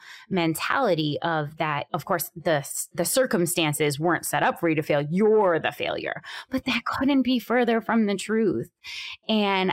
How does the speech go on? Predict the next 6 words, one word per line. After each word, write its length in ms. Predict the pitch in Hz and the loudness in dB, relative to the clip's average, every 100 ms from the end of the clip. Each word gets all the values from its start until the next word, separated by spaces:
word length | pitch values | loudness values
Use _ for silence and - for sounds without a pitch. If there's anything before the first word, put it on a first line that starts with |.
| - | 0
I 280 | 202 202 214 | 0 0 0
don't 440 | 180 214 240 - _ | 0 2 2 0 _
want 1000 | 190 160 185 226 202 147 190 240 - - - - - _ _ 185 | -10 -4 0 4 4 2 2 -2 -2 -10 -10 -20 -20 _ _ -4
this 460 | 214 180 - - _ | -2 0 -2 -6 _
to 140 | - 226 | -4 -2
continue 1040 | 196 196 185 - 320 403 247 175 160 170 | 0 0 0 2 4 4 4 4 4 2